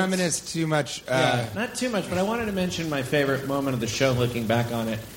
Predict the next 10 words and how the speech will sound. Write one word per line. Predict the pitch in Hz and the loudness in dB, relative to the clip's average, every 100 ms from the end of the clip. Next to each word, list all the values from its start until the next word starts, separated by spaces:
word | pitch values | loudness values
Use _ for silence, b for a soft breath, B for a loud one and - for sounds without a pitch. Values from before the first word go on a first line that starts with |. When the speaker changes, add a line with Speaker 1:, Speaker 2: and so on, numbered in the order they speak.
| B B - | B B -6
Speaker 1:
Uh, | 131 117 117 113 | 2 4 4 2
it | 135 | 0
was | 127 | 0
very | - 180 196 | 4 4 4
early | 180 185 170 131 131 - | 4 4 4 2 0 -4
in | 139 | -2
our, | 131 127 | 0 0
uh, | 107 117 110 | 0 -4 -2
podcasting | - 139 117 123 107 - 104 | 0 0 0 -2 0 0 -4
together | 95 104 101 | 0 0 0